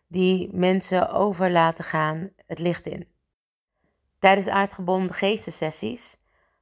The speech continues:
zijn ook aartsengel Michael en aartsengel Azrael altijd daarbij. Ook als ik,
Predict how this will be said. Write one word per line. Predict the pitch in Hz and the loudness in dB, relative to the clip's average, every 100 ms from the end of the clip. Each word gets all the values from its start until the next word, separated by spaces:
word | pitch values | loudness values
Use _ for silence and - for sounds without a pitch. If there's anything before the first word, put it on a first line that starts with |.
| _ _ _ | _ _ _
zijn | - 185 | 2 4
ook | 185 | 4
aartsengel | - 185 185 180 | 2 0 0 0
Michael | 175 175 170 160 160 | 0 0 0 -2 -2
en | 120 | -2
aartsengel | 156 160 165 151 | -4 -4 -6 -4
Azrael | - 160 165 151 | -2 -2 -2 -2
altijd | 147 143 151 135 | 0 0 -4 -6
daarbij. | 139 135 151 - - _ _ _ _ _ _ _ _ _ | -4 -2 -4 -4 -8 _ _ _ _ _ _ _ _ _
Ook | - 180 175 - | 2 2 2 -4
als | 175 165 | -4 -4
ik, | 175 - | -8 -14